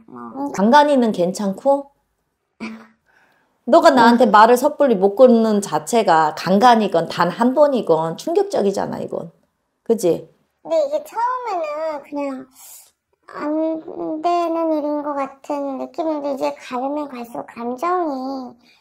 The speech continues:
Speaker 1: 섞이니까 이제 오빠가 오빠로 안 보이고 이제 남자로 보이고 그리고 이 사람은 없으면 안 되겠다라는 생각이 드니까 나도 모르게 자꾸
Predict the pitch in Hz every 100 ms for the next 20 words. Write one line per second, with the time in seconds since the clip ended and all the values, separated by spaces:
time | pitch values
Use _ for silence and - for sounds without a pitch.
0 | _ _ - 370 - 403 339 254 247 240
1 | 240 247 247 - - 269 240 240 _ _
2 | _ _ _ - - 320 427 392 320 277
3 | 330 320 285 247 269 330 311 - 247 247
4 | 240 247 247 233 262 349 427 403 285 262
5 | 240 240 233 233 233 233 226 _ _ _
6 | _ _ _ - 370 349 330 - - 453
7 | 494 466 359 - 320 311 262 285 349 403
8 | 392 359 339 330 311 294 285 294 269 285
9 | 277 269 269 262 269 392 381 311 285 247
10 | 226 -